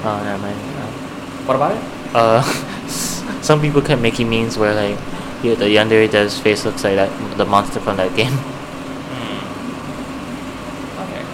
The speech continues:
Speaker 2: So, what makes the... Okay, so... Are you interested to play Yandere Sim when it actually gets released?
Speaker 1: Uh, the fan game or?
Speaker 2: The actual game.
Speaker 1: I'm not really sure.
Speaker 2: Because right now,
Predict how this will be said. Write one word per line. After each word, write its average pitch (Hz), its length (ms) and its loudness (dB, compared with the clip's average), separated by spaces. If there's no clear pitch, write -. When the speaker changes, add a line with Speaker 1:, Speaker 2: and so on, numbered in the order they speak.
Speaker 2:
So, 131 680 0
what 156 180 2
makes - 560 -6
the... - 560 -8
Okay, 113 160 -6
so... 139 180 -4
Are 156 60 2
you 240 140 6
interested 180 340 0
to 151 80 -4
play 147 180 0
Yandere 127 420 0
Sim 113 320 -4
when 113 300 -2
it 120 180 -2
actually 120 380 -2
gets 107 220 -2
released? - 480 -8
Speaker 1:
Uh, 101 640 2
the 101 80 -2
fan 143 300 2
game 165 260 2
or? 95 260 0
Speaker 2:
The 147 120 2
actual 131 360 -2
game. - 120 -8
Speaker 1:
I'm 104 260 2
not 92 160 -2
really 92 200 -2
sure. 92 340 -4
Speaker 2:
Because 143 220 -2
right 143 200 2
now, 123 320 2